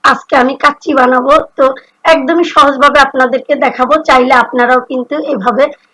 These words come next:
কাচ্চিটা বানিয়ে ফেলতে পারেন, আহ, ঘরে থাকা কিছু উপকরণ দিয়ে। আর এখন তো অ্যাভেলেবল সবার ঘরে কিন্তু গরুর মাংস, খাসির মাংস আছে, তো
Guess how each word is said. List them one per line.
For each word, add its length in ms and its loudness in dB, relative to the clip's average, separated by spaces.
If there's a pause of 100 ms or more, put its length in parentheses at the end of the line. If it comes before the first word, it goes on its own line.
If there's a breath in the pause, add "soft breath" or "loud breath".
(160)
কাচ্চিটা 400 0
বানিয়ে 320 2
ফেলতে 300 -4
পারেন, 260 -2 (360 soft breath)
আহ, 200 -2
ঘরে 240 0
থাকা 280 -4
কিছু 320 -8
উপকরণ 560 0
দিয়ে। 180 0
আর 320 2
এখন 300 -4
তো 100 -8
অ্যাভেলেবল 560 -2 (360 soft breath)
সবার 380 2
ঘরে 240 2
কিন্তু 280 -8
গরুর 280 -2
মাংস, 240 -4 (120)
খাসির 400 -10
মাংস 280 -2
আছে, 320 -6 (480)
তো 80 4